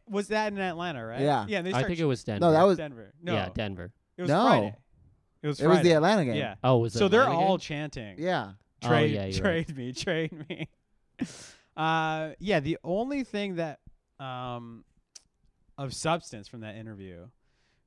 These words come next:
Speaker 1: was, uh, at the very end, there was, like, a pause, and then LeBron just says, we're, like, talking about, like, ros-, their roster. He's like,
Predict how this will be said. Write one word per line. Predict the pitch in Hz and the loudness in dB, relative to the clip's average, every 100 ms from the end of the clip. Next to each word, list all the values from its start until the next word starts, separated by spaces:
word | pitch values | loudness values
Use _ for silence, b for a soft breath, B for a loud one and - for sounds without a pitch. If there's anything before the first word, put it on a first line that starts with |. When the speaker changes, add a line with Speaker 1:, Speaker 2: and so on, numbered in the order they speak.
| - | -6
Speaker 1:
was, | 117 113 107 107 | -2 -2 -2 -4
uh, | 117 110 110 110 - _ - | -4 -2 -4 -6 -10 _ -12
at | 135 | -8
the | 131 | -8
very | 117 117 165 185 170 143 | -6 -2 0 2 0 -2
end, | 143 135 117 113 107 - - _ _ _ - | -4 -4 -6 -10 -14 -20 -20 _ _ _ -6
there | 139 | -4
was, | 135 | -2
like, | 143 | -2
a | 123 | -4
pause, | - - 131 135 151 170 - - - _ _ _ _ - | -6 -6 -4 -2 -4 -8 -12 -20 -20 _ _ _ _ -14
and | 127 123 | -10 -8
then | 123 | -10
LeBron | 120 117 123 120 | -10 -10 -8 -8
just | 120 - | -10 -10
says, | 123 113 107 - _ _ _ _ _ _ - - | -10 -10 -14 -20 _ _ _ _ _ _ -20 -18
we're, | 113 127 139 | -10 -10 -8
like, | 127 104 | -10 -10
talking | 143 139 | -10 -8
about, | 113 | -10
like, | 107 104 | -14 -14
ros-, | 110 107 101 - | -12 -12 -14 -18
their | 107 | -16
roster. | 104 98 - 101 | -14 -16 -18 -20
He's | 101 | -18
like, | 101 | -18